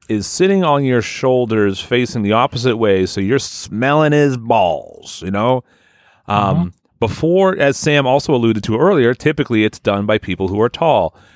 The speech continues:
Speaker 1: Uh, Diesel is a very tall gentleman. He's a boy. He was always billed at, like, what,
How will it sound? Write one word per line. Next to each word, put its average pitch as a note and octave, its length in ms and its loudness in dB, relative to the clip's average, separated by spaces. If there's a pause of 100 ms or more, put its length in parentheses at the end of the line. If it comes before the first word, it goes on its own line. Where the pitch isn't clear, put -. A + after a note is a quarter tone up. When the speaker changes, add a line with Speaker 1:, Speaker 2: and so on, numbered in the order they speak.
(180)
Speaker 1:
Uh, F#2 180 -2
Diesel G#2+ 480 0
is G2+ 100 0
a G2+ 80 -2
very F2 300 0
tall F#2 320 -2
gentleman. F2+ 480 -4
He's F#2 140 -2
a F#2 40 -6
boy. F#2 220 -2
He G#2+ 80 0
was A2 100 2
always A#2+ 200 2
billed G2 300 0
at, E2+ 80 -4
like, F2 200 -8
what, F2+ 180 0